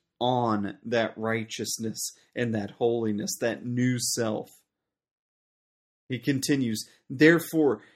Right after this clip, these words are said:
having put away falsehood, let each of you speak the truth with his neighbor, for we are members one of another. Be angry, do not sin." Oh, great.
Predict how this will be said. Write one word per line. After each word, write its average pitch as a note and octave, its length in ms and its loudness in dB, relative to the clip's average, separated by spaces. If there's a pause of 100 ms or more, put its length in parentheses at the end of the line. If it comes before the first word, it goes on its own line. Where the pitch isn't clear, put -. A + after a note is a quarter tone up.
having D3 400 4
put F3+ 240 0
away D#3 380 2
falsehood, C#3+ 640 -2
let B2 280 -2
each E3+ 360 -6
of D#3+ 260 -2
you D3+ 180 -8
speak - 720 -6
the C#3+ 100 -4
truth E3 520 -4 (320)
with C3+ 220 -2
his A#2+ 180 -2
neighbor, G#2+ 420 -2 (1120)
for B2 120 0
we C3+ 200 -2
are A#2+ 120 4
members B2+ 640 0
one A#2 180 -2
of G#2+ 120 -2
another. G#2+ 360 -2 (1400)
Be A#2 180 -2
angry, A#2 540 -2 (680)
do G#2+ 140 -2
not G2 300 -4
sin." F#2 440 -6 (1300)
Oh, B2 160 0
great. C#3+ 380 0